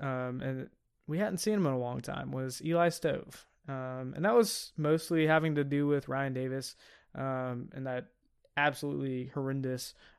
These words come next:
targeting, um, that was on him. Um, but I'm glad he's out there. I mean, he caught the ball two times for twelve yards. Um, but hey, that, that's a good sign, uh, for him coming back, uh, next season.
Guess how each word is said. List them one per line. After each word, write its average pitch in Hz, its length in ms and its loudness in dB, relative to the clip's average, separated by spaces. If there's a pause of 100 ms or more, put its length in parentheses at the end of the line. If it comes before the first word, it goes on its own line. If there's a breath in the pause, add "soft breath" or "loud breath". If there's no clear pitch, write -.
targeting, 127 580 -2 (420 soft breath)
um, 127 460 -6 (400)
that 135 140 -2
was 127 120 -6
on 123 160 -6
him. 123 240 -8 (480 soft breath)
Um, 127 460 -4 (440)
but 147 340 4
I'm 165 160 0
glad 214 280 4
he's 196 180 2
out 175 160 4
there. - 320 -8
I 151 40 -6
mean, 139 120 0
he 147 80 -2
caught 156 220 4
the 156 60 -4
ball 147 280 6
two 147 160 -4
times 139 320 -2
for 135 140 -6
twelve 135 260 -2
yards. 127 460 -4 (340 loud breath)
Um, 127 240 -4 (460)
but 160 320 4 (340)
hey, 151 300 0 (160)
that, 156 280 0
that's 185 220 0
a 214 40 -2
good 196 180 0
sign, 160 460 2 (100)
uh, 131 240 -4
for 147 140 -6
him 139 160 -2
coming 135 280 -4
back, 127 260 -4 (480 soft breath)
uh, 127 200 -4
next 139 240 0
season. 139 480 0